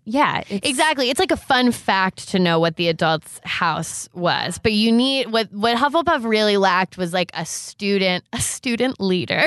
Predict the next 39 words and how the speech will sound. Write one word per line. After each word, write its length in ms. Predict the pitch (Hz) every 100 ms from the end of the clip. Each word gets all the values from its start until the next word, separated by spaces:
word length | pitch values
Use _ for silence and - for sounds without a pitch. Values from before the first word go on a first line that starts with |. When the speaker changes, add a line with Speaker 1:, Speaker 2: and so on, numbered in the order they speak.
| 370
Speaker 2:
<laughs> 100 | -
Speaker 1:
It's 300 | 392 - -
true, 120 | 415
like 160 | 453 302
a 60 |
standard 360 | 277 285 285 262
bearer. 260 | 214 170 156
Like, 180 | 165
Speaker 2:
Yes. 180 | 202 190
Speaker 1:
yes, 340 | 220 226 208 -
okay, 200 | 214 214
we 80 | 196
can 120 | 196
all 200 | 180 196
rally 240 | 202 196 202
behind 400 | 196 185 185 180
Luna. 320 | 208 202 185
We 120 | 180
can 120 | 185
rally 240 | 180 170 175
behind, 540 | 185 175 175 170 170 - - - - - - -
I 80 | 185
mean, 160 | 175
I 60 | 175
guess 340 | 160 151 160
you 60 | 220
could 80 | 240
rally 180 | 240 226
behind 300 | 220 233 226
Snape. 460 | 240 240 240 -
Like, 320 | 190 175 170 -
is 120 | 202 190
Speaker 2:
Yeah. 260 | 170 180
Speaker 1:
that, 80 | 196 -
yeah, 340 | 220 269 180 139
if 200 | - 202
you're 120 | 190
Slytherin, 500 | - 180 165 190 208
that's 180 | 175